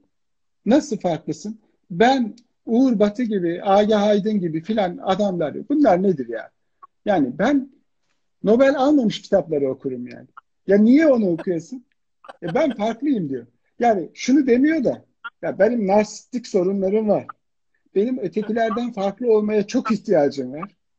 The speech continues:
Dolayısıyla birilerini karalamaya ihtiyacım var. Ya bu senin derdin yani. Biz ne yapalım yani? Onunla uğraşamayız.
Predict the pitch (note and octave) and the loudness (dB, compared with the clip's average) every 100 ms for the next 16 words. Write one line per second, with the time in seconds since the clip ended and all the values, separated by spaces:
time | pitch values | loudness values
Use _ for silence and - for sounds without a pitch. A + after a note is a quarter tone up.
0 | _ B3+ A#3 - A3+ A#3+ C4+ D4 B3 D#3 | _ -14 -14 -2 2 2 0 -4 -6 -4
1 | G3+ A3 A3+ G3+ F#3+ F3+ F#3 _ - F#3+ | -4 -2 2 0 0 -6 -8 _ -6 -2
2 | F#3+ G3 G3 A3 F3+ - G3+ F3+ F3 F3 | -2 -2 -2 -2 -2 -4 -2 0 0 -2
3 | C#3+ A2 - _ - - _ _ _ _ | -6 -10 -20 _ -20 -20 _ _ _ _
4 | _ _ _ _ _ _ C#3 C3+ E3+ F3+ | _ _ _ _ _ _ -8 -6 -6 -6
5 | - F#3+ G#3 F3 C#3+ B2 A#2+ A#2 A2 B2+ | -8 -2 -2 -2 -4 -6 -8 -8 -8 -4
6 | C3 F#3 F#3+ B2+ A#2+ A#2 A#2+ D3 E3 F3 | 2 2 2 -4 -8 -10 -2 2 6 6
7 | G3+ - A#3+ B2 _ | 4 2 -2 -2 _